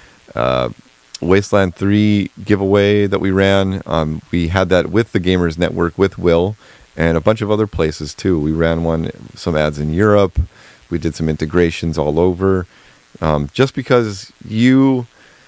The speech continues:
may not see marketing in your channels, uh, it's happening. So we have another giveaway coming up this week for Torment, Tides of Numenera. Hopefully I pronounced that right.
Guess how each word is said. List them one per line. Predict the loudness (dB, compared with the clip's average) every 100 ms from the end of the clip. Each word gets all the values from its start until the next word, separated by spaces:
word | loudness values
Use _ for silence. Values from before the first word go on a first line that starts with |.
| _ _
may | 0 2
not | 4 2 0
see | -6 0 2 2 2 0 0
marketing | 2 2 0 -2 -2
in | -2 0
your | 0 0
channels, | 0 0 0 0 -4 -10 -18 _ _ _ -2
uh, | 0 2 0 -2 -8 -16 -20 -10 -4
it's | 0
happening. | 2 0 -2 -12 -18 _ _ _ _
So | -4 0 0
we | 0 2
have | 2 2 -4 _ -20 -20 _
another | 0 2 2
giveaway | 4 2 4 2
coming | 2 0 2
up | 2 0 _ _ _ _
this | -20 -2 0 0
week | -2 -2 -4
for | -20 -20 -2 2 2
Torment, | 0 0 2 0 -2 -10 -12
Tides | 0 2 2
of | -2
Numenera. | -2 0 2 2 2 -4 -8 _ _ -20 -20 _
Hopefully | -12 -4 -2
I |
pronounced | -2 -2 -4 -2
that | -2
right. | 2 2 2 -2